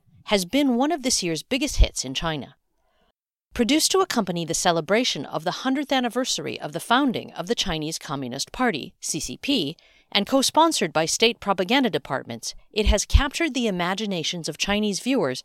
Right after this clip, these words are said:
in ways few other pro-party dramas have done in recent memory.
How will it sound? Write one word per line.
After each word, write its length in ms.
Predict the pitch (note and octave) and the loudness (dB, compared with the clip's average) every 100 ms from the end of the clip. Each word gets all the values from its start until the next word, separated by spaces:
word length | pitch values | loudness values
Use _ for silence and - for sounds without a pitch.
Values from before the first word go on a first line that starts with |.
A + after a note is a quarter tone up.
| - - - | -16 -14 -4
in 200 | G#3 F#3+ | -2 2
ways 320 | B3+ D4 - | 2 2 -2
few 340 | - E4 E4+ | 0 2 2
other 360 | - C4 E3 D3 | 4 2 2 -2
pro-party 640 | - A#3+ A3+ - G3+ G#3 | -4 0 0 2 -2 -2
dramas 360 | F#3+ D3 C#3 - | -4 -4 -6 -6
have 160 | G#3+ | -6
done 300 | - A#3 C#3 | -2 -2 -2
in 220 | C#3 F#3 | -8 -8
recent 280 | D3+ A#2+ - | -6 -6 -6
memory. 420 | D3 E3+ B2 - | -6 -6 -8 -12